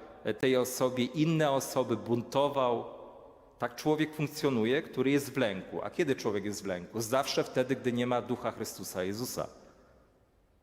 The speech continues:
Chodzi o ten pokój, o którym mówi Wielki Czwartek i mamy to w dzisiejszej Ewangelii, nie z tego świata. Jezus mówi: "Pokój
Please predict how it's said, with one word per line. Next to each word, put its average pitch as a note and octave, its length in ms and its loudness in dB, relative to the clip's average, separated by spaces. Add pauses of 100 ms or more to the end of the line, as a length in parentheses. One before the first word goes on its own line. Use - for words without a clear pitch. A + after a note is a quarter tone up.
(1000)
Chodzi C#3+ 240 2
o D3+ 40 8
ten E3+ 180 2
pokój, D3+ 360 4
o A#2+ 60 4
którym C3 300 2
mówi C3+ 340 2
Wielki B2+ 320 0
Czwartek A2+ 520 -2
i A2+ 80 -2
mamy A2+ 280 2
to A#2 140 -2
w - 20 -4
dzisiejszej A#2 480 0
Ewangelii, G#2 600 0 (220)
nie C3+ 140 4
z C#3 100 -4
tego D#3+ 220 2
świata. C#3 460 -2
Jezus A#2 280 0
mówi: C3+ 200 -2
"Pokój D3+ 360 0